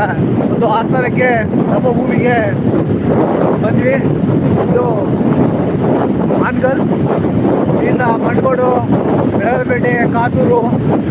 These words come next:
ಹಾಗೆ ಸಿರ್ಸಿ ಹೋಗಬಹುದು. ಇಲ್ಲೇ ಸಮೀಪ ನೂರು ಮೀಟರ್‌ಗೆ ಒಂದು ದಾರಿ ಇದೆ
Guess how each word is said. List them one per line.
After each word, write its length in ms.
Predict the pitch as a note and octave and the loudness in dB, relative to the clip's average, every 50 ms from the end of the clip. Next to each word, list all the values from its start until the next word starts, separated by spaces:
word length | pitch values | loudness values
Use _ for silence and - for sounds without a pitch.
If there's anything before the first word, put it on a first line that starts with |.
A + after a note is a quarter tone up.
| - - - - - - | 0 0 0 0 0 0
ಹಾಗೆ 260 | - G#3+ B3+ - - | 0 0 0 0 0
ಸಿರ್ಸಿ 260 | - - - - - B3 | 0 -2 0 0 2 2
ಹೋಗಬಹುದು. 460 | A#3+ A#3+ A#3+ A#3+ A#3+ A#3 B3+ B3+ A#3+ B3 A#3+ - - - - - - - - - | 2 2 2 0 0 0 2 2 2 2 2 0 0 0 0 2 2 0 0 0
ಇಲ್ಲೇ 160 | - - B4+ B4+ - - - - - - - - - - - | 0 0 0 0 0 0 0 0 0 0 0 0 0 0 0
ಸಮೀಪ 420 | - - - - - - A3+ G#3+ - | 0 0 0 0 0 0 0 0 0
ನೂರು 360 | - - - - - - - - - - - - - | 0 0 0 0 0 0 0 2 2 2 0 0 0
ಮೀಟರ್‌ಗೆ 400 | - - - - - - - - | 0 0 0 0 0 0 0 2
ಒಂದು 320 | - - - - - - | 2 2 2 0 2 2
ದಾರಿ 180 | A3 A3+ A#3+ - | 2 0 0 0
ಇದೆ 240 | - - A3 A3 | 0 0 0 0